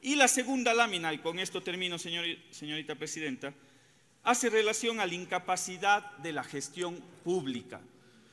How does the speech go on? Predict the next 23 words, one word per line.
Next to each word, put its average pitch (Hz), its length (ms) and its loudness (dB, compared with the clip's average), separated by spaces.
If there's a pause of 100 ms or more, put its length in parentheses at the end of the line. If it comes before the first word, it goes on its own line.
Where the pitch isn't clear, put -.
porque 190 260 2
no 240 140 2
solo 240 260 4
es 226 120 4
un 175 100 -4
tema 214 240 2
de 147 120 0
recursos, 151 760 -4 (160)
si - 200 -12
es 147 100 -10
que 156 80 -12
me 151 100 -10
permite 156 380 -8
la 131 100 -4
siguiente 143 380 -8
lámina, 139 360 -6
por 127 120 -10
favor, 139 260 -8 (1000)
porque 190 300 0
también 247 460 2
les 214 160 4
hago 220 220 6
notar 170 680 2